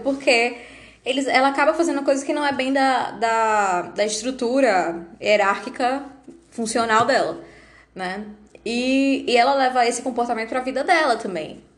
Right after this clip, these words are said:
né? E ela tem um namorado que, de certa maneira, usa dela, essas questões dela, né? Esse comportamento dela também pra benefício dele, pra, sei lá, pra ela pagar as contas dele, como acontece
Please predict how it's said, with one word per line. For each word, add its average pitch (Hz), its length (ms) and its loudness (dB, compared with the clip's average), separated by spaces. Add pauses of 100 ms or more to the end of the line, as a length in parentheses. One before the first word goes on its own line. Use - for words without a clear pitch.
né? 190 340 -8 (800)
E 233 120 2
ela 220 180 6
tem 240 120 -4
um 226 40 -6
namorado 214 420 0
que, 254 80 -8
de - 40 -12
certa 233 200 -2
maneira, 226 440 -2 (680)
usa 233 380 2
dela, 202 800 0 (120)
essas 202 280 -8
questões 190 460 -6
dela, 180 300 0
né? 180 260 -4
Esse - 200 -10
comportamento 202 480 -6
dela 180 220 -2
também 220 280 -2
pra 220 120 -2
benefício 226 420 -2
dele, 233 320 0
pra, 180 540 0 (580)
sei 208 200 -6
lá, 185 140 -2
pra 180 160 -2
ela 185 60 0
pagar 190 260 2
as 196 120 -4
contas 190 320 -6
dele, 185 300 -2
como 185 200 -8
acontece 196 760 -4